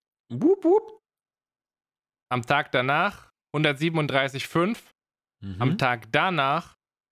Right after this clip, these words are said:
Speaker 2: hundertsechsunddreißig Komma zwei. Und am
Speaker 1: Mhm,
Speaker 2: Tag,
Speaker 1: okay.
Speaker 2: zwei Tage danach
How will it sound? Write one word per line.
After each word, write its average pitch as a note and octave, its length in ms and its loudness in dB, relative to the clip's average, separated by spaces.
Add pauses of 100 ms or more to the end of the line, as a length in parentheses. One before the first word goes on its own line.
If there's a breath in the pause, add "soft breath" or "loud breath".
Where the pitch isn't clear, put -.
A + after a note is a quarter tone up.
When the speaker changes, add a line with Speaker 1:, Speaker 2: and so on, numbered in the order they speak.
Speaker 2:
hundertsechsunddreißig C#3 1300 -2
Komma - 100 -20
zwei. C3 560 -2 (880)
Und C#3 160 -4
am C3 120 2
Speaker 1:
Mhm, F2 100 -12
Speaker 2:
Tag, B2 300 -2
Speaker 1:
okay. F#2 220 -4 (400)
Speaker 2:
zwei F#3 220 2
Tage B2+ 320 -2
danach A#2+ 560 0